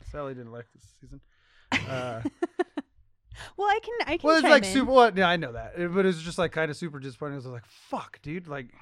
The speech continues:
Speaker 1: I don't wanna just talk for two hours."
Speaker 2: No, I will, I will also
Speaker 1: But,
Speaker 2: chime in.
Speaker 1: um, so I will say a few of the things I liked. Um, him running across the little bridge thing to, like, put the thing in the thing to shoot it at the loom.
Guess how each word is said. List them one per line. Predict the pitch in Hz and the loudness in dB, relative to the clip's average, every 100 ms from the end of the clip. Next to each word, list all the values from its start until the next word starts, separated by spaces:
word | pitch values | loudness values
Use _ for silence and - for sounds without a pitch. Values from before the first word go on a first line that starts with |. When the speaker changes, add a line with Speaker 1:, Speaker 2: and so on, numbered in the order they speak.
| - _ - | -20 _ -16
Speaker 1:
I | 175 | -14
don't | 170 | -14
wanna | 117 | -16
just | 110 110 - | -18 -20 -16
talk | 123 117 | -14 -14
for | _ 113 | _ _
two | - 120 | -18 -12
hours." | 131 262 415 466 | -6 -4 -2 -2
Speaker 2:
No, | 262 | -2
I | 214 220 | -2 -4
will, | 269 330 311 | -4 -4 -6
I | - | -8
will | 269 330 | -10 -10
also | 202 185 - 160 | -12 -14 -16 0
Speaker 1:
But, | 175 202 | 0 4
Speaker 2:
chime | 214 196 190 | 6 8 6
in. | 185 | 4
Speaker 1:
um, | 175 151 _ _ _ | -2 -8 _ _ _
so | - 208 | 2 6
I | 208 | 8
will | 247 | 8
say | 247 220 | 6 4
a | 202 | 2
few | 220 247 | 2 0
of | |
the | 220 | 0
things | 180 180 | -2 0
I | 156 | 0
liked. | 147 139 - - | 0 -2 -8 -6
Um, | 151 151 143 139 131 _ _ _ - _ _ | -2 -2 -2 -6 -12 _ _ _ -20 _ _
him | 156 214 233 | -2 0 2
running | 202 202 214 | 2 2 0
across | 190 175 180 185 | -2 0 -2 -2
the | |
little | 151 165 | -8 -6
bridge | 147 156 175 - | -6 -6 -8 -8
thing | 190 196 _ _ _ _ _ _ _ _ _ _ | -8 -8 _ _ _ _ _ _ _ _ _ _
to, | - | -2
like, | 160 151 | -2 -2
put | - 180 | -4 -6
the | 147 | -6
thing | - 190 | -4 -4
in | 175 | -2
the | 147 | -6
thing | - 175 180 | -6 -4 -6
to | 139 | -8
shoot | - 185 | -6 -6
it | 165 | -4
at | 151 | -6
the | 143 | -6
loom. | 139 180 185 | -4 -4 -6